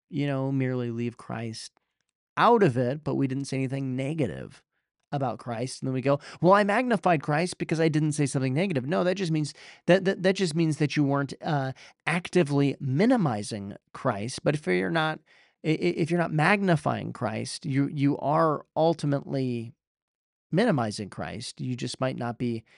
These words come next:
intentionally minimizing Christ. You might not be aggressively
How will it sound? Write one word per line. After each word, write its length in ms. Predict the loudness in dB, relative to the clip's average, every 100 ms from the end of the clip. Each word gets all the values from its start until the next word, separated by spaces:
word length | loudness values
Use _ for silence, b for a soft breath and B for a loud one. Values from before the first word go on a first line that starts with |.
| b -4
intentionally 920 | -2 -2 0 -2 -2 -6 -12 -14 -14 -8
minimizing 500 | -6 -8 -10 -12 -12
Christ. 340 | -12 -14 -18 b b b
You 100 | 0
might 180 | 0 0
not 220 | -4 -2
be 160 | -4
aggressively 960 | -2 -2 0 0 0 0 -2 -2 -8